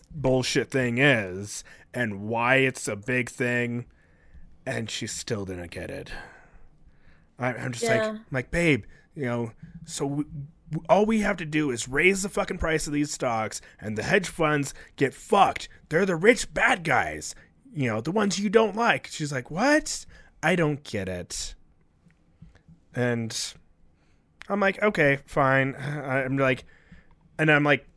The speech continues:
Speaker 1: dumbing it down to the point where I, like, take all the fucking hedge funds. I'm like,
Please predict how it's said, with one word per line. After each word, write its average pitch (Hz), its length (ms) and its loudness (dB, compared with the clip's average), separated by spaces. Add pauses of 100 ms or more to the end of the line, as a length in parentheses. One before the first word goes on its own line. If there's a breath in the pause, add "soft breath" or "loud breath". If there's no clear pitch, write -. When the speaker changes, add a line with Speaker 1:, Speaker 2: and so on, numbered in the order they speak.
(220)
Speaker 1:
dumbing 170 440 4
it 139 240 2
down 135 460 6
to 123 80 -8
the 123 120 2
point 131 440 2
where 127 260 2
I, 120 120 2
like, 117 240 -4
take 131 300 0
all 127 220 2
the 123 140 -2
fucking 120 280 -2
hedge 117 280 0
funds. 120 260 -2
I'm 110 80 -6
like, 107 160 -6